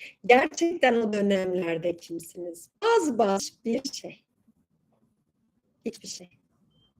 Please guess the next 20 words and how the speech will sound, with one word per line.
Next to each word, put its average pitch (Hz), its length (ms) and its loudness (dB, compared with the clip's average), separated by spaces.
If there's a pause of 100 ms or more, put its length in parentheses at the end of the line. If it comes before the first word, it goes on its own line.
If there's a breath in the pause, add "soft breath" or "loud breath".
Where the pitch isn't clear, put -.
<laughs> 254 100 -4 (1700 loud breath)
Canım 302 480 8
istemiyor 254 720 6
dediğim 214 420 4
şeyler 190 480 0
olabiliyor. 170 800 -4
İşte - 520 2
o 277 120 8
zaman 254 360 4
sorduğum 226 680 2
bir 202 40 -6
soru. 175 460 -4
Burada 214 300 2
ben 208 240 0
kim 180 220 -8
oluyorum? 165 540 -6 (1800 loud breath)
Çünkü 262 400 2 (400)
ben 339 380 4
orada 240 360 6
kimim? 185 460 -4